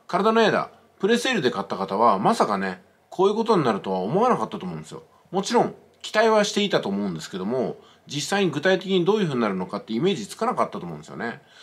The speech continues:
でも、あれから数年経って、上場を迎えて、この二千二十一年は間違いなく体のエーダーの大きな節目になったと感じる方多いんじゃないかなと思います。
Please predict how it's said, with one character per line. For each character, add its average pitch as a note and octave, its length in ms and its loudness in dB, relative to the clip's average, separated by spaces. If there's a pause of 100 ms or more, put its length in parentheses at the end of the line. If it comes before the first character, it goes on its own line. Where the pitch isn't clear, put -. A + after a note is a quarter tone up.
(200)
で F3 100 0
も、 C#3 280 2
あ - 20 0
れ E3+ 80 0
か F#3+ 120 2
ら E3+ 120 4
数 E3 220 -2
年 F3 200 0
経 E3+ 100 0
っ A#3+ 120 -4
て、 - 300 -10 (240)
上 C3+ 200 -2
場 B2+ 120 2
を A#2+ 160 0
迎 A2+ 180 2
え G2+ 40 -6
て、 G2+ 340 -4 (260)
こ D#3 140 -4
の E3 100 2
二 D3+ 140 0
千 F#3+ 200 2
二 E3 140 4
十 B2+ 80 -2
一 A#2 220 -4
年 G#2 160 0
は G#2+ 240 4
間 D3+ 160 2
違 G3+ 240 0
い - 20 0
な C3+ 100 -2
く G#2 140 -10
体 A#2 320 0
の A#2+ 100 2
エ A2 40 2
ー F#2+ 40 -2
ダ E2+ 60 -6
ー - 20 -4
の A#2+ 280 -2 (180)
大 E3+ 160 2
き B2 120 -10
な F#2+ 100 -6
節 - 220 -6
目 G#3+ 100 0
に F3 60 0
な A2+ 100 -2
っ - 60 -16
た E2+ 80 -18
と - 220 -14 (220)
感 C3 180 -6
じ A#2 60 -2
る A#2+ 80 -2
方 A2 160 -2
多 C3 80 -2
い - 20 -4
ん A#2+ 40 -4
じ G2 80 -4
ゃ - 20 -6
な D#2+ 80 -6
い D#2+ 60 -12
か - 80 -14
な F#2+ 160 -4
と - 80 -18
思 D#2 80 -12
い - 20 -14
ま - 20 -16
す。 - 160 -20